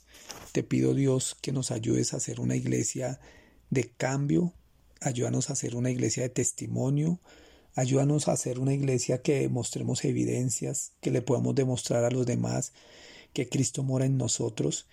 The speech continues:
y que nuestra vida está cambiando y dejando un testimonio en alto, un testimonio donde las personas van a querer conocer de ti, Señor.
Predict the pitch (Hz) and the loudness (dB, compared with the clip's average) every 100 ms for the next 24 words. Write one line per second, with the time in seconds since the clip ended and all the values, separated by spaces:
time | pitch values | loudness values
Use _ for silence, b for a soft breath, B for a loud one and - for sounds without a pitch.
0 | B B B - 190 - 139 127 123 - | B B B 0 0 2 -2 -2 -2 -2
1 | 131 110 123 127 131 - 120 - 127 127 | -2 0 2 2 2 0 -2 -4 -4 -2
2 | 120 123 127 131 127 120 127 117 120 123 | -2 0 2 2 2 0 -2 -2 0 0
3 | 120 131 127 - 123 120 120 123 127 135 | -2 -6 -6 -4 -2 -2 0 0 -2 -4
4 | B B B B _ - 151 131 127 127 | B B B B _ 0 2 2 0 -2
5 | - 165 190 139 113 131 - 139 120 120 | -2 0 0 0 -2 -4 -2 -2 -2 0
6 | 131 135 B B - 135 131 131 120 127 | 0 -2 B B -6 0 2 2 2 2
7 | 127 127 113 - 143 123 - 131 - 127 | 2 0 -4 -4 0 0 0 -2 0 0
8 | 123 127 127 127 131 113 - 127 120 120 | 0 0 0 0 0 0 0 0 -2 -4
9 | 113 113 113 120 - 117 117 117 | -4 -4 -2 -4 -4 -6 -6 -8